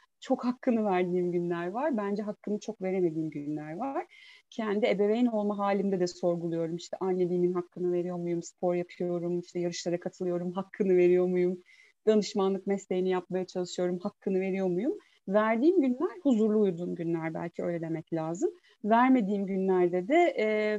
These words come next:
bir, bir sonraki gün neyi daha farklı yapabilirim diye hakikaten düşünen birisiyim. Ne demek diye sorarsan da ya birçok farklı bakış açısından eline alınabilir bir konu ama ben bir, bir kitabı burada belki masaya getirmek isterim dinleyiciler için. Çok sevdiğim ve,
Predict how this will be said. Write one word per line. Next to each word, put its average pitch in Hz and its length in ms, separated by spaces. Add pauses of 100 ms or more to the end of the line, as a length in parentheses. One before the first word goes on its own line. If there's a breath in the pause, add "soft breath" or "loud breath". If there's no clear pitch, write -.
bir, 220 480
bir 285 100
sonraki 240 480
gün 233 260 (160)
neyi 214 360
daha 208 180
farklı 208 320
yapabilirim 185 580 (140)
diye 196 160
hakikaten 208 600
düşünen 180 440
birisiyim. 180 600
Ne 240 320
demek 440 340
diye 240 160
sorarsan 240 760
da 285 200
ya 214 180
birçok 277 320
farklı 233 300
bakış - 220
açısından 220 400
eline 214 220
alınabilir 208 540
bir 180 40
konu 208 320
ama 196 240
ben 254 300
bir, 226 360
bir 262 100
kitabı 254 380
burada 175 280
belki 170 280
masaya 170 300
getirmek 175 440
isterim 170 360
dinleyiciler 180 440
için. 170 240
Çok 247 260
sevdiğim 208 540
ve, 214 260